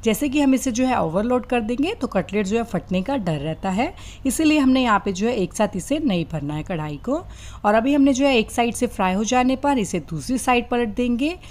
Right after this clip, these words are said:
और ये जो कटलेट है बनाना बहुत ही आसान है, सूजी की जो है सबसे आसान रेसिपी है। इसे आप आसानी से बना सकते हैं, घर में गेस्ट आ रहे हैं, शाम को चाय के साथ आसानी से हमारे जो कटलेट्स हैं रेडी हो जाते हैं। और आप देख रहे हैं किस तरह से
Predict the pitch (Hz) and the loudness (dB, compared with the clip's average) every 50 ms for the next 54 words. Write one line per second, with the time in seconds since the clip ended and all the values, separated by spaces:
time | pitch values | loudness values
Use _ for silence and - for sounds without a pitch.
0 | - - - - - 285 311 330 285 381 381 - 247 220 226 - 277 330 302 - | -16 -16 -10 -2 0 2 2 2 2 0 -2 0 -2 -2 -2 -2 -2 -2 2 4
1 | 349 339 349 277 247 214 208 214 220 254 269 262 - 208 190 170 175 220 262 311 | 4 4 6 4 2 2 2 2 2 2 0 0 0 -2 -2 -2 0 0 0 0
2 | - - 330 - - - 180 - - 185 165 170 165 165 160 165 160 - - 220 | 2 0 -2 -2 -2 -4 -4 -2 -2 -2 0 0 0 -2 -2 -4 -6 -4 -2 -2
3 | 226 185 247 294 - 311 285 262 294 302 294 - - 190 - - - - 311 - | 0 2 0 0 2 2 2 2 2 2 0 0 -2 -4 -6 -4 -4 -2 -2 -2
4 | - - 202 170 - - 180 170 196 240 277 262 262 226 - - - 240 240 233 | -2 -4 -6 -4 -4 -2 0 2 4 4 4 4 4 2 0 -2 -4 -2 -2 0
5 | 233 240 254 247 - - - - - - 269 - - 349 330 294 269 - 247 208 | 0 0 0 -2 -6 -14 -16 -10 -4 -4 -4 0 2 2 4 4 2 2 2 0
6 | 202 - 202 196 202 247 277 - - 285 247 262 240 240 226 220 - 240 226 - | 0 0 0 0 2 2 2 2 0 0 0 2 0 2 0 0 -2 -4 -8 -6
7 | - 254 240 233 240 226 - 202 185 165 180 175 - - 202 214 208 - - 254 | -4 -2 0 0 0 0 0 -2 -2 -2 -2 -4 0 0 0 0 0 0 2 4
8 | 233 233 233 233 233 226 240 240 214 - - 185 175 170 156 - 202 190 - - | 4 4 2 0 -2 -2 -2 -2 -2 -2 -2 0 0 -2 -2 -4 -4 -4 -2 2
9 | 208 202 226 247 233 285 254 - - 247 233 233 247 - - - - - - - | 2 2 2 0 0 -4 -4 -2 0 0 0 0 0 -4 -10 -16 -16 -12 -6 -6
10 | 240 - - 262 269 277 311 285 - 285 254 233 214 185 220 208 - 190 180 - | -2 2 4 4 4 6 4 2 2 2 4 4 2 2 0 -2 0 -2 -2 -2
11 | 214 220 214 - - 208 185 160 151 143 180 233 247 202 226 220 208 214 233 233 | -4 -4 -4 -2 -2 -2 0 0 -2 -2 -2 -2 -2 0 0 -2 -2 -2 -2 -2
12 | 214 240 254 240 202 185 180 185 - - 233 254 - 302 311 294 - 294 247 - | 0 0 0 0 2 2 2 0 0 -2 -4 -2 -2 0 -2 -2 -2 -2 -4 -4
13 | - 262 254 233 - - 320 | -2 -2 -2 -2 0 0 -2